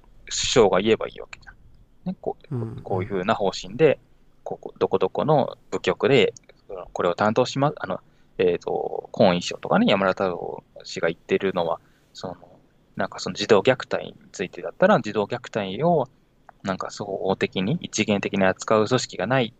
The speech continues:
Speaker 1: のが問題だって言ってるけど、
Speaker 2: うんうん。
Speaker 1: 子ど-、子ども庁を作れる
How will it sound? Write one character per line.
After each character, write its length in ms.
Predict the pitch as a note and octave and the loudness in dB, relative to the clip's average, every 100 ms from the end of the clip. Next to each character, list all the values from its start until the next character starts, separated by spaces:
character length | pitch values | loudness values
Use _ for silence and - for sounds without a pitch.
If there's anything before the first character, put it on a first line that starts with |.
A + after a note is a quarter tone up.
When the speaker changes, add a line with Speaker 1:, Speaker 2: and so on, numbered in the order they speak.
| - | -10
Speaker 1:
の 100 | F#2 | -6
が 100 | F2 | -2
問 180 | F#2 A2+ | -2 0
題 140 | G2+ | 2
だ 100 | A#2+ | 2
っ 20 | A#2+ | 0
て 80 | |
言 80 | G#2 | -8
っ 40 | _ | _
て 80 | |
る 80 | - | -12
け 140 | - A2 | -8 -4
ど、 260 | F3 C#3+ _ _ _ _ _ _ _ _ | -2 -2 _ _ _ _ _ _ _ _
Speaker 2:
う 40 | C#3 | -2
ん 40 | |
う 40 | C3 | 0
ん。 20 | A#2 | 0
Speaker 1:
子 140 | A#2+ | 0
ど-、 100 | - - - - | 0 -2 -10 -2
子 80 | |
ど 200 | D#3+ C#3+ | 2 4
も 120 | G#3 G#3+ | 4 4
庁 160 | F3 | 2
を 140 | D3 B2+ | 2 2
作 240 | - - | 0 0
れ 180 | D#3 D#3+ | 2 2
る 260 | D#3+ F3 | 4 2